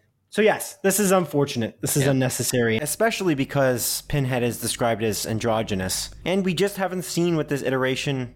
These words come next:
Speaker 1: has to offer yet. So why would anybody be judging it yet? That's the question. And on the flip side of that argument, the, the majority of the people, at least right now on Twitter,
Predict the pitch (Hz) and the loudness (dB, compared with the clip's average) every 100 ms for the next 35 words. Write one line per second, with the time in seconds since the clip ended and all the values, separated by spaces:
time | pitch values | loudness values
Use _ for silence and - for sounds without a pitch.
0 | - - - 139 139 143 139 156 98 90 | -20 -20 -10 -6 -2 0 0 0 -4 -6
1 | - 151 131 160 170 151 143 147 139 135 | -2 -2 2 2 2 0 2 0 2 0
2 | 123 117 - _ - 123 156 147 135 117 | 0 -4 -8 _ -8 -2 2 2 0 -2
3 | 95 87 - 104 - - - - - - | -2 -4 -2 -4 -4 -12 -14 -18 -10 -2
4 | 107 98 98 - - _ _ _ _ _ | -2 -2 -10 -16 -20 _ _ _ _ _
5 | 175 214 214 196 190 170 180 - 160 127 | -2 0 2 2 2 2 -2 0 0 2
6 | 131 135 98 90 92 98 - - 165 165 | 2 2 2 -2 -6 -6 -14 -2 2 2
7 | 170 165 165 151 180 220 226 196 160 180 | 2 0 2 2 6 6 6 2 2 2
8 | 170 156 160 175 180 202 202 180 151 127 | 4 4 2 2 2 2 2 2 2 2
9 | 139 165 208 226 - 226 302 302 | 2 4 4 2 2 2 0 -2